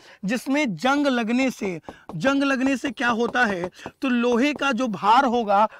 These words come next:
वो बढ़ जाएगा, जो भार होगा दोस्त वो बढ़ जाएगा। लेकिन जो लोहे का, सर, क्या है, उम्र है, उम्र, जो लोहे की आयु है वो कम हो जाएगी, याद रखोगे। और यह कैसा चेंज है? यह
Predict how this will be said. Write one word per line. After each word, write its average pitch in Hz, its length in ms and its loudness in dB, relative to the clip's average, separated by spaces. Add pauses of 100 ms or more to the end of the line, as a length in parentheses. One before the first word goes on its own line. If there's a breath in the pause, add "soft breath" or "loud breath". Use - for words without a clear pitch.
(120)
वो 269 120 6
बढ़ 190 300 4
जाएगा, 180 580 0 (340 soft breath)
जो 240 180 0
भार 202 440 0
होगा 240 320 0
दोस्त 208 340 0 (200 loud breath)
वो 226 100 2
बढ़ 233 240 2
जाएगा। 233 600 0 (220 loud breath)
लेकिन 254 380 0
जो 277 140 0
लोहे 226 460 0
का, 220 340 2 (240 soft breath)
सर, 254 100 0
क्या 247 160 2
है, 254 120 2
उम्र 247 420 0
है, 233 140 2
उम्र, 220 440 2 (240 loud breath)
जो 233 100 0
लोहे 247 300 2
की 262 120 -4
आयु 240 420 2
है 196 240 0 (260 loud breath)
वो 285 220 2 (140)
कम 294 220 2
हो 226 140 -2
जाएगी, 233 520 0
याद 220 340 2
रखोगे। 202 500 -2 (240 loud breath)
और 277 180 0
यह 294 140 2
कैसा 247 460 0
चेंज 226 340 -6
है? 254 60 -2
यह 240 320 -2